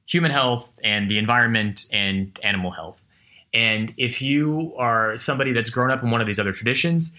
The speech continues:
this is just, like, an inherent part of the way that you see the world. Um, but with the molecularization and cellularization of medicine over the past couple hundred years, we've moved away from that. And I think that it's really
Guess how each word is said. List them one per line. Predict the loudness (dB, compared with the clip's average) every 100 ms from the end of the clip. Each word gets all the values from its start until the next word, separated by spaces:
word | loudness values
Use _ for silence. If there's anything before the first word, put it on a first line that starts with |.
| -20 -18 -4
this | 0 0
is | 0
just, | 0 2
like, | 2 2
an |
inherent | 0 0 2 2 -2
part | -2 0 0
of | -2
the | -2
way | 0 0
that | -2
you | -4
see | -4 -6
the | -6
world. | -8 -8 -10 -18 -20 -20 _
Um, | -6 -2 -2 -4 -8 -4
but | -4 0
with | 0 2
the | 2 2 -2 -4
molecularization | 0 0 0 0 2 2 2 2 0 0
and | -2
cellularization | 0 2 2 2 2 2 0 0 0 -2 0
of | 0 0 0
medicine | -2 0 -2 0
over | -2
the | -2
past | -2 -2 -4 -14 -6
couple | -6 -4
hundred | -4 -2 -2
years, | -2 -2 -4 -10 _ _ -4
we've | 0 2 0
moved | -2
away | 0 0
from | 0 -4
that. | -6 -10 -4
And | -2
I | 0
think | 0
that | 0
it's | 0
really | 0 0 -2